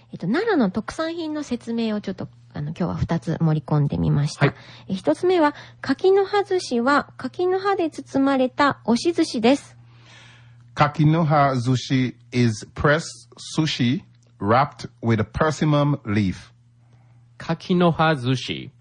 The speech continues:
Speaker 2: is pressed sushi wrapped with a persimmon leaf.難しいですね。それでは次行きましょう。
Speaker 1: はい。えー、奈良漬けは酒粕につけた漬物です。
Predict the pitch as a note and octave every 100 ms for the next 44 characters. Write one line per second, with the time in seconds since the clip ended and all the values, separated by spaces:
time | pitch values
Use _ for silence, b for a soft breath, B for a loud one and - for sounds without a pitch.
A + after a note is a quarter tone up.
0 | - G2+ G2 - E3+ F3+ - - - G3
1 | - - - - _ A#2+ A#2 A2+ - A2
2 | G#2+ G2+ F#2+ - _ _ _ _ _ -
3 | F3+ F3+ F3 E3 E3 F#3 - A2 G#2+ -
4 | - _ _ _ _ - F#2+ A2 A#2 A#2+
5 | A2 G#2+ F#2+ - _ b b b b b
6 | b _ - G#2 G2+ G2 G#2 A#2 - -
7 | A#2+ F#2+ - - - G3+ A#3+ _ B B
8 | B B - - G3+ A3+ D4 D4 D#4 D#4+
9 | D4+ D4 E4+ A#3 B B B - C4+ -
10 | F4+ G4 - F#4 F#4 - - F4 - G4+
11 | - _ - - B3 B3+ B3 B3+ D#4 -